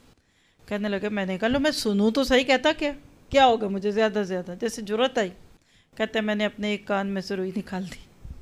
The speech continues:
तो मुझे उस शख्स की सुरीली आवाज़ और वो कुरान पढ़ा, और उनको तो कुरान समझ आता था।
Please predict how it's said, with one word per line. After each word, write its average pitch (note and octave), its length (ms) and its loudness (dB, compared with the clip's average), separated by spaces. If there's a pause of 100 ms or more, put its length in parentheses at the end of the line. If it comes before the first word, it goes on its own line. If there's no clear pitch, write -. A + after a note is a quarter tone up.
(460)
तो A3 80 -2
मुझे A3 220 0
उस A3 200 0
शख्स G#3+ 200 -2
की G#3+ 140 -6 (120)
सुरीली B3 640 -2
आवाज़ G#3 420 2 (720)
और F#3+ 80 -4
वो F#3 80 -2
कुरान G#3 340 0
पढ़ा, A#3+ 160 0
और C#4+ 180 2
उनको D#4 240 0
तो A#3 100 -2
कुरान G#3+ 320 2
समझ A3+ 300 -4
आता B3 240 -2
था। B3 160 -12